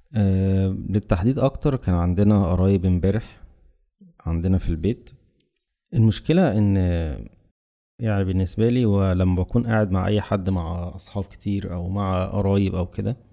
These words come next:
بقول: "إيه يعني؟ طب ما كلها ساعتين تلاتة وكلنا هنمشي ويمكن ما نتجمعش تاني."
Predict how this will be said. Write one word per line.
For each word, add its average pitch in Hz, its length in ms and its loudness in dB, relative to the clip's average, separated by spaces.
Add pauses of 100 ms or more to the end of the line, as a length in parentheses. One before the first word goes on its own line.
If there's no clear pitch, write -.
(560)
بقول: 117 260 -2
"إيه 120 280 0
يعني؟ 101 240 -2
طب 90 160 -10
ما 90 80 -8
كلها 98 400 0
ساعتين 95 440 0
تلاتة 90 460 -2 (500)
وكلنا 95 560 0
هنمشي 92 400 -2 (420)
ويمكن 98 340 0
ما 90 80 2
نتجمعش 90 580 0
تاني." - 380 -6